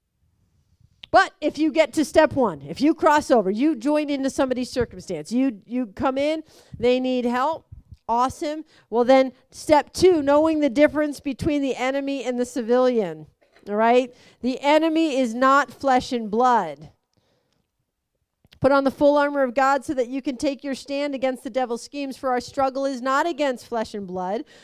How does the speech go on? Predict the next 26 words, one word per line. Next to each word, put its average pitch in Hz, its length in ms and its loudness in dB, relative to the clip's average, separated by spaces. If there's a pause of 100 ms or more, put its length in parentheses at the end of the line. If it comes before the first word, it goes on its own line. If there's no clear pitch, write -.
(140)
but 240 80 0
against 247 280 -2
the 233 80 -4
rulers, 277 540 -2
against 240 360 -4
the 233 80 0
authorities, 277 640 0
against 220 320 -8
the 214 80 -8
powers 262 500 2
of 254 140 -2
this 240 180 2
dark 214 340 0
world, 214 480 2 (240)
and 240 120 -10
against 240 260 -4
the 226 80 -12
spiritual 269 500 0
forces 220 460 -4
of 233 80 -6
evil 214 340 -6
in 220 180 -10
the 240 80 -6
heavenly 196 440 -6
realms." 233 640 -8 (1120)
Okay. 208 580 -10